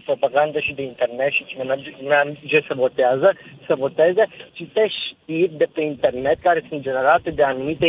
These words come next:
inteligențe artificiale, într-adevăr, de anumiți roboți și le oferă doar ceea ce ei vor să vadă. Și în momentul acesta, când cineva îți oferă doar ceea ce vrei tu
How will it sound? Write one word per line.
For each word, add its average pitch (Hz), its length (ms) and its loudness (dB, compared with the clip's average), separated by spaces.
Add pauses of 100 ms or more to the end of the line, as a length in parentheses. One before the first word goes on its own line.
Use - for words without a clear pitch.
inteligențe 135 500 0
artificiale, 143 520 -2
într-adevăr, 135 460 2
de 135 100 2
anumiți 131 520 -4
roboți 135 400 2 (440)
și - 80 0 (100)
le 190 60 8 (100)
oferă 226 320 4 (120)
doar 208 140 4 (100)
ceea 208 160 6 (100)
ce 220 80 0 (200)
ei 214 80 4 (200)
vor 202 140 4 (120)
să 180 60 0 (160)
vadă. 127 300 0 (460)
Și - 160 -4
în 160 120 0
momentul 180 360 4 (100)
acesta, 147 500 2
când 160 140 -2
cineva 151 340 2
îți 185 180 0
oferă 185 320 4
doar 170 160 4 (100)
ceea 170 120 6
ce 170 240 0
vrei 175 220 4
tu 185 80 -4